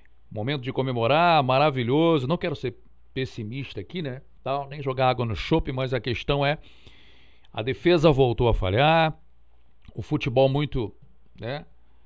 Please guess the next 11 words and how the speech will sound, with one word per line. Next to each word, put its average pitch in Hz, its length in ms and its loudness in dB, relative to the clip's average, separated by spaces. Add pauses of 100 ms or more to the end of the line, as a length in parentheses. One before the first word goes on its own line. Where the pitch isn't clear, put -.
(320)
Muito 160 240 -4
fraco. 165 720 2 (220)
A - 20 -10
gente 135 200 -6
vai 143 100 0
falar 135 220 2
sobre 131 360 0
isso. 98 200 0
Mas 151 120 2
assim, 180 220 0
galera, 151 400 2